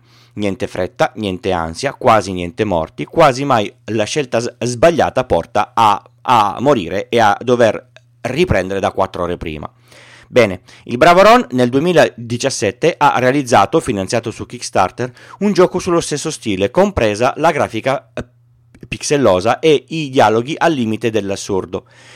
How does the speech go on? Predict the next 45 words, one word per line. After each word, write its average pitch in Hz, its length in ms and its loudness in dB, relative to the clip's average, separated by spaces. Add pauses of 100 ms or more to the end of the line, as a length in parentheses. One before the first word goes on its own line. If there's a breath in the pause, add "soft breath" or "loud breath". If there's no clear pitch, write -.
(120)
Il 127 120 -6
gioco 156 320 2
è 131 140 0
disponibile 180 640 0
per 135 180 0
ogni 185 240 0
piattaforma 123 720 0
su - 180 -2
ogni 123 220 2
store 82 360 -4
e 170 100 -4
costa - 380 -6
venti 95 360 -4
euro. 101 460 4 (720)
Io 151 260 4
l'ho 131 160 -2
preso 135 300 2
su 160 160 -8
gog 127 340 4
perché 143 360 -2
è 117 100 -4
senza 131 320 -2
D 107 80 -6
R 117 300 0
M 110 180 -4 (260 loud breath)
ed 135 160 -2
è 135 120 2
una 143 180 0
cosa 107 220 -4
che - 80 -8
apprezzo 98 320 -8
tantissimo. 87 680 -10 (220 soft breath)
Attenti 113 340 -4
che 127 140 -4
gog 98 300 2
è - 80 -6
un 113 100 -2
sito 113 320 -6
molto 113 580 4
pericoloso, 90 560 -2
ma 92 120 -2
molto 107 280 -4
molto, 90 260 -4
eh. 110 120 0 (720 loud breath)
Fi-, - 320 -6